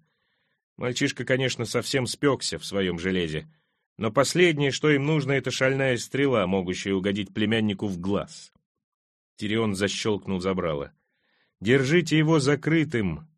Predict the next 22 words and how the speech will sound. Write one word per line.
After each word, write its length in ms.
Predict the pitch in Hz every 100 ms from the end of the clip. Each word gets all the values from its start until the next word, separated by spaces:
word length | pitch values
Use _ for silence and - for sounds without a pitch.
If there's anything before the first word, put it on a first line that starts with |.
| -
Ваше 320 | 104 95 98
Величество. 840 | 98 90 - - - 82 78 - _ _ _ _ _ _ _ _ _
Ваша 380 | 101 143 156 156
особа 320 | 131 156 151
драгоценна 640 | 135 135 139 - 143 123 107
для 120 | 95
всех 300 | 90 87 -
нас. 320 | 85 76 - _ _ _ _ _ _ _ _ _
И 100 | 78
ты 80 | 92
ведь 120 | 92
не 80 | 87
хочешь 340 | 127 - 165
испортить 460 | 160 156 104 - 95
свое 200 | 98 92
красивое 500 | 104 101 - 95 95
личико, 420 | 80 - - -
правда? 440 | - 147 104 - _ _ _ _ _ _
Шлюхи 500 | - 147 185 185 180
ваши. 560 | 170 165 - - - _ _ _ _ _ _ _ _ -
Пусть 340 | 151 120 -
позабавятся. 800 | 107 95 90 87 73 69 - -